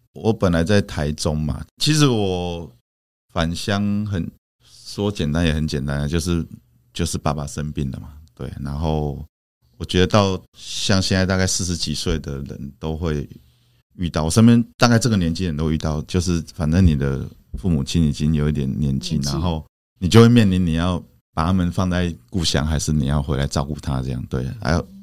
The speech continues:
Speaker 1: 我算是感情比较脆弱的，<laughs> 所以我就选择回来照顾他们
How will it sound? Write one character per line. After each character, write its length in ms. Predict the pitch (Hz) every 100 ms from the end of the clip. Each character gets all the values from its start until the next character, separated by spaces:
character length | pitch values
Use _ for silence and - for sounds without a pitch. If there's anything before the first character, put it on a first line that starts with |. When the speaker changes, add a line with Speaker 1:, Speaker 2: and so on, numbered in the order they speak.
| -
Speaker 1:
我 120 | - 78
算 180 | 90
是 120 | 90 92
感 200 | - 71
情 220 | - 65
比 60 |
较 120 | 69 76
脆 220 | - 82
弱 220 | 73 71
的， 40 | 67
<laughs> 1400 | - - - - - 151 190 202 202 185 - - - 175
所 160 | 165
以 60 | 139
我 120 | 131
就 760 | 107 131 127 - - - 147 -
选 280 | - - 92
择 200 | 98 101
回 80 | 104
来 160 | 101
照 240 | 95 101 92
顾 220 | 95 90
他 180 | 95 80
们 160 | 73